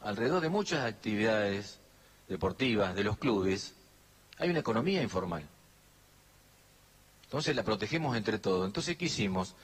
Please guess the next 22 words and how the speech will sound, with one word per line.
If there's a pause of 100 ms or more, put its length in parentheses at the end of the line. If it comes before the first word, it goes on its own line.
(260)
Sacamos,
en
cierta
manera, (920)
el
elemento
que
significaba (920)
la
posibilidad
de
sumar
contagios. (640)
Pero
vemos
también (640)
que
se
ha
violado
esos
protocolos,